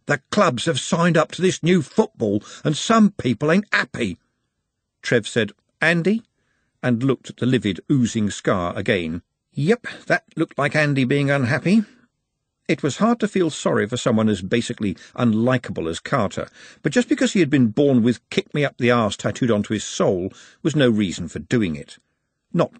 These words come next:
to Carter. That was like pulling wings off flies. "Not just Andy," said Carter.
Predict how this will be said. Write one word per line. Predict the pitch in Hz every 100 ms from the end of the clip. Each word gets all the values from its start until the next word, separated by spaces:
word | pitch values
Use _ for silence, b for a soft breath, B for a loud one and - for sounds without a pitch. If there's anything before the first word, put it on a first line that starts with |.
| -
to | -
Carter. | - 117 - - - _ _ _ _ _
That | 165 -
was | 113 107
like | 104 - _
pulling | - 131 120
wings | 135 143 87 -
off | -
flies. | - 156 95 - - - - _ _ _ _ _ _ _ _ _ _
"Not | - 226 -
just | - 190 175 180
Andy," | 165 160 110 107 -
said | - 104 -
Carter. | - 101 -